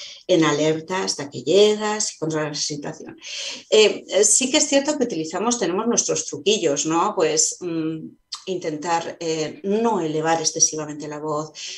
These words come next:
dar órdenes precisas. Eh,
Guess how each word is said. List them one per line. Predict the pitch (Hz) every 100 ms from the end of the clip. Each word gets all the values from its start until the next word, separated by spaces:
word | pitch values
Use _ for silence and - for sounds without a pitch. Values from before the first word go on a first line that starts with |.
| -
dar | 185 175 190
órdenes | 190 196 190 190 -
precisas. | - 156 - 165 165 170 156 151 - -
Eh, | 190 170 165 165 165